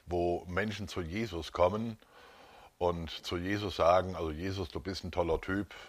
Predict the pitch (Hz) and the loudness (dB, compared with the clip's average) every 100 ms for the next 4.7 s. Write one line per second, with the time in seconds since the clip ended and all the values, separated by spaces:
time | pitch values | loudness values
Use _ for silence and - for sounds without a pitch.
0 | - 87 82 78 71 78 85 85 95 87 | -10 -4 -4 -4 -10 -4 -2 0 0 -2
1 | 78 85 90 87 85 87 87 78 73 82 | -2 0 0 0 -4 -4 -4 -4 -2 0
2 | 87 85 78 65 57 52 - - - - | 0 0 -4 -6 -8 -14 -20 -20 -20 -20
3 | - 82 76 92 90 80 85 85 85 82 | -6 -4 -2 -2 -4 -4 -2 0 0 0
4 | 78 78 - - 60 57 50 | 2 4 2 0 -2 -2 -8